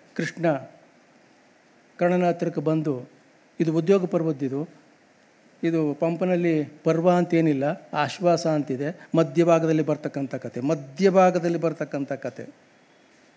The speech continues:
ಅದಕ್ಕೆ ಉದ್ಯೋಗ ಪರ್ವ ಅಂತ ಇಟ್ಟಿದ್ದಾರೆ. ಅದು ಏನು ರೇ, ಈ ಕ-, ಈ ಕವಿಗಳು ಎಷ್ಟು ಜಾಣರಿರ್ತಾರೆ, ಎಷ್ಟು ಪ್ರಾಜ್ಞರಿರ್ತಾರೆ ಅಂತಂದರೆ, ಎಲ್ಲದಕ್ಕೂ ಕರೆಕ್ಟಾಗಿ ಆ ಶಲ್ಯ ಪರ್ವ ಅಂತಲೋ, ಗದಾ ಪರ್ವ ಅಂತಲೋ,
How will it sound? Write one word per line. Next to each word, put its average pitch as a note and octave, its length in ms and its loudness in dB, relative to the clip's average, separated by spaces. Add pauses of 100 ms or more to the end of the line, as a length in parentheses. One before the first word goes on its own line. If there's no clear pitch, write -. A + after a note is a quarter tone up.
(460)
ಅದಕ್ಕೆ F3+ 240 0
ಉದ್ಯೋಗ F3+ 360 2
ಪರ್ವ E3+ 320 2
ಅಂತ D#3+ 180 -2
ಇಟ್ಟಿದ್ದಾರೆ. B2 460 -10 (560)
ಅದು A3 160 4
ಏನು C#4+ 280 6
ರೇ, A#3+ 180 6
ಈ G3+ 460 0
ಕ-, - 80 -4
ಈ F#3+ 100 2
ಕವಿಗಳು B3 420 2
ಎಷ್ಟು G3+ 360 2
ಜಾಣರಿರ್ತಾರೆ, F#3+ 720 0
ಎಷ್ಟು F3+ 240 -2
ಪ್ರಾಜ್ಞರಿರ್ತಾರೆ F#3 800 2
ಅಂತಂದರೆ, E3+ 840 -2
ಎಲ್ಲದಕ್ಕೂ B3 640 4
ಕರೆಕ್ಟಾಗಿ A3+ 600 2
ಆ G#3+ 80 4
ಶಲ್ಯ G#3 340 2
ಪರ್ವ G3+ 320 2
ಅಂತಲೋ, G3 460 2
ಗದಾ F#3+ 280 4
ಪರ್ವ F#3+ 320 2
ಅಂತಲೋ, F#3+ 720 2